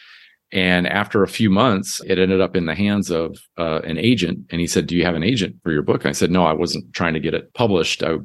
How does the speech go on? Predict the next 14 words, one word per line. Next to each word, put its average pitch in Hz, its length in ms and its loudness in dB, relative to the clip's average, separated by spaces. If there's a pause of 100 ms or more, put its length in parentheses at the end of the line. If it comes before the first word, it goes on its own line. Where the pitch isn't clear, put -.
(200)
you 82 100 -6
know, 76 100 -2
it's - 100 -4
just - 240 0
self-published." - 640 -2 (480)
And 92 120 0
he 90 80 2
said, 90 160 2
"I 104 80 4
think 117 200 0
we 101 80 2
can 90 140 0
get 85 160 -2
this - 420 -4